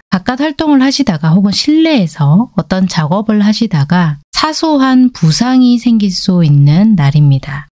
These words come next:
조심하시는 게 좋고요. 삼월 십 일 금요일은 정묘일입니다. 식신이 정관에 들어왔고 걸록지 환경에 을목이 놓입니다. 한 단계 크게 상승하게 되고 발전하게 되는 흐름이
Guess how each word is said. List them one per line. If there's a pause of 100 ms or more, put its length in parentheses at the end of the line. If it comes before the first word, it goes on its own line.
조심하시는
게
좋고요. (100)
삼월
십
일
금요일은
정묘일입니다. (160)
식신이
정관에
들어왔고 (120)
걸록지
환경에
을목이
놓입니다. (160)
한
단계
크게
상승하게
되고
발전하게
되는
흐름이